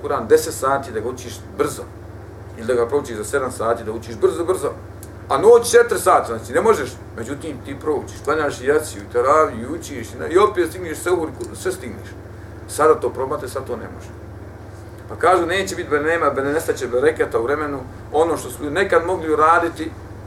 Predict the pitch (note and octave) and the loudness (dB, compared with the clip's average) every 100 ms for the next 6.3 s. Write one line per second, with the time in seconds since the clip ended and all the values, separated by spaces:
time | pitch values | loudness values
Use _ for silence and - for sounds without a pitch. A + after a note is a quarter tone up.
0 | - - - D3 C3+ B2+ B2+ B2+ - B2 | -14 -4 4 6 6 2 0 -2 -4 -6
1 | G#2+ C3+ C3+ - - - - - - - | -2 -2 -2 -6 -16 -16 -16 -16 -14 -12
2 | - A2 G#2+ C3 C3+ F#3 G3+ G3 - - | -6 -4 -4 -4 -2 0 2 2 0 -4
3 | - - - - - - - - - - | -12 -14 -14 -16 -16 -16 -16 -16 -16 -16
4 | - - - - - - - - - - | -16 -16 -16 -16 -16 -16 -16 -16 -16 -16
5 | - - - - - - - - - - | -16 -16 -16 -16 -16 -16 -16 -16 -12 -2
6 | A#3+ D#4 C4+ | 2 4 4